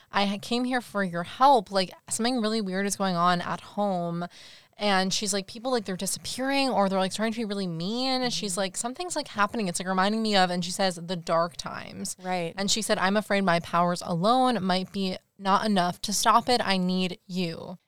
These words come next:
Speaker 2: And the mom is sort of like, "Mother," ugh, she's always saying "mother" like that.
Speaker 1: Mm-hmm.
Speaker 2: She's like, "You know, I think you have, like, plenty of friends in Halloween Town." And she's just, like, not really being helpful at all. So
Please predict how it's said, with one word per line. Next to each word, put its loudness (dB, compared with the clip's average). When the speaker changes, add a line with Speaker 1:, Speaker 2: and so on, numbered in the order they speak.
Speaker 2:
And -6
the 0
mom 2
is 2
sort 0
of -2
like, -2
"Mother," 2
ugh, 0
she's -4
always 2
saying 0
"mother" 0
like -2
that. -2
Speaker 1:
Mm-hmm. -2
Speaker 2:
She's -8
like, -6
"You -6
know, -2
I -4
think -6
you -4
have, -4
like, -6
plenty -4
of -4
friends -4
in -6
Halloween -8
Town." -10
And -12
she's -8
just, -4
like, -6
not -6
really -2
being -4
helpful -8
at 2
all. 2
So 4